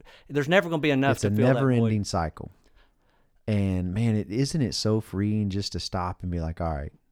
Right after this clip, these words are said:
Speaker 2: godliness with contentment. Contentment is great gain. For I brought nothing in this world, I'll take nothing out of it." And I love that. It, it brings you back to the reality of Christ is enough.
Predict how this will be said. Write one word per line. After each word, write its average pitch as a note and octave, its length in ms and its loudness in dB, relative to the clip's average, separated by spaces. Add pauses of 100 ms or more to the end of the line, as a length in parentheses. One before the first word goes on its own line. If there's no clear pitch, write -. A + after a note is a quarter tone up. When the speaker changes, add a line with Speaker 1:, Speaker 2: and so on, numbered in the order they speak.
(300)
Speaker 2:
godliness D#3+ 800 -2 (180)
with A2 220 -2
contentment. - 640 -6 (840)
Contentment G2+ 640 -2
is D#2+ 140 -6
great C#2 240 -10
gain. C#2 220 -12 (880)
For - 160 0
I G#2+ 100 6
brought D3 320 4
nothing B2 280 0
in E3 140 0
this F3 160 -6
world, A2 160 0
I'll - 200 -8
take F#3+ 220 -4
nothing D#3+ 300 -6
out F#3+ 180 -8
of - 120 -12
it." - 100 -20 (720)
And G#2+ 440 2
I C#3 240 2
love E3+ 400 2
that. F2+ 240 -4
It, A#2 200 -2
it C3+ 240 -2
brings A#2+ 340 0
you F3 80 -2
back G2+ 400 -2
to G#2 200 -2
the F#2 120 -6
reality F2+ 460 -4
of D#2+ 120 -12
Christ F2 460 -6
is F2 180 -8
enough. D#2+ 420 -12